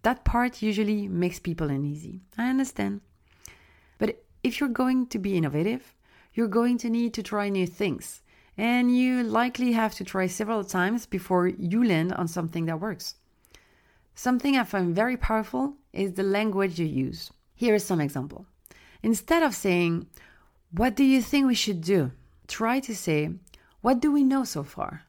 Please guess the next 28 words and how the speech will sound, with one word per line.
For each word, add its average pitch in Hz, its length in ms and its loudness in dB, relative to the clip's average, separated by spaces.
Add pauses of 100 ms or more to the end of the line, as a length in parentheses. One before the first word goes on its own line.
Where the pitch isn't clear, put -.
(120)
Instead 185 300 4
of 185 100 4
saying, 170 380 2 (320)
"Should 269 200 2
we 320 80 8
do 240 160 2
this 254 480 -2
or 190 140 2
that?" 147 480 -4 (480)
try, 156 540 0 (840)
"I 208 140 2
don't 262 120 6
know. 294 300 2 (300)
Let's 196 280 2
test 208 320 2 (220)
both 220 320 8
and 170 140 0
find 180 180 -2
out." 262 340 -8 (160)
Instead 247 320 -2
of 247 100 -2
saying, 180 540 0 (520)
"Well, 147 340 4 (640)
that 240 200 8
was 277 140 8
a 240 80 0
failure," 165 720 0 (760)
try, 180 520 0